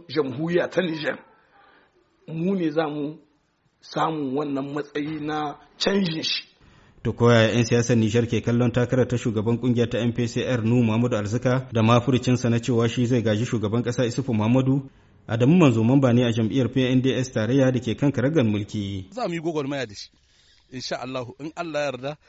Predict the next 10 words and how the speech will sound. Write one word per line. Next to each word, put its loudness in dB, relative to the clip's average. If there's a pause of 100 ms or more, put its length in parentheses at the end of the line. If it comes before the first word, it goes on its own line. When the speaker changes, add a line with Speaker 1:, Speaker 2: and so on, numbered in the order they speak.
(180)
Speaker 3:
za -8
mu -6
gani, -4
eh, -20
in -10
Allah -4
ya -2
kai -6
mu -6
dubu -12